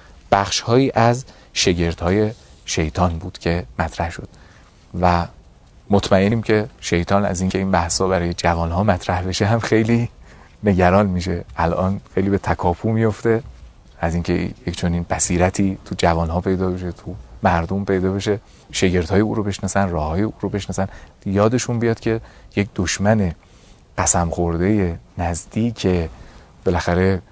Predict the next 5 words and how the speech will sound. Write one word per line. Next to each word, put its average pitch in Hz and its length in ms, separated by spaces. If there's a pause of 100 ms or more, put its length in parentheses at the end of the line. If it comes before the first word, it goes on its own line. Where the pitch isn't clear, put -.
(140)
مسلح 95 680
پرتجربه 95 1160 (400)
با 123 100
شگردهای 104 720
فراوانی 104 680